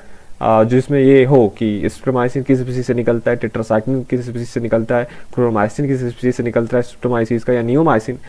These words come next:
तो आप हमेशा से correct करेंगे। एक दो बार practice करके देखिए, आपको जो एमसीक्यू है कोई भी solve करेंगे वो ज़रूर जो है सही होगा।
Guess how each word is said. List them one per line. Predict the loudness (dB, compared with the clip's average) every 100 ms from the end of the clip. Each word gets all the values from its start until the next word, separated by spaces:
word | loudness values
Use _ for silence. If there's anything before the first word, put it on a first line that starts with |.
| -18 -20 -4
तो | 0 2 0
आप | 2 2 2 -4
हमेशा | 0 0 2
से | 0 2
correct | 4 4 4
करेंगे। | 4 2 4 2
एक | 2 2 4
दो | 4
बार | 4 2
practice | 0 -4 -4
करके | -4 0
देखिए, | 4 4 6 4 4 -4 -16 -12
आपको | -8 -4
जो | 0 2
एमसीक्यू | 0 2 4 6 8
है | 8
कोई | 8
भी | 8 8
solve | 6 6
करेंगे | 4 2 2 0
वो | 2 2
ज़रूर | 2 2 2
जो | 0 0
है | 2 2 -4 -18 -20 0
सही | 6 8 8
होगा। | 6 6 8 6